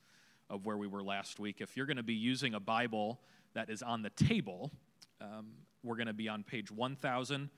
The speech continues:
five hundred and six, fifteen oh six. Um, and then we're also, in a little while, gonna be in Isaiah chapter fifty-eight.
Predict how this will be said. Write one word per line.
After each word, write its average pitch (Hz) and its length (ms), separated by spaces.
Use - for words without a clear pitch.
five 127 360
hundred 127 540
and 104 340
six, - 880
fifteen 127 580
oh 117 180
six. - 680
Um, 107 520
and 120 200
then 117 160
we're 120 160
also, 131 580
in 123 180
a 113 60
little 131 580
while, 113 360
gonna 117 220
be 113 160
in 110 120
Isaiah 113 540
chapter 113 420
fifty-eight. 95 880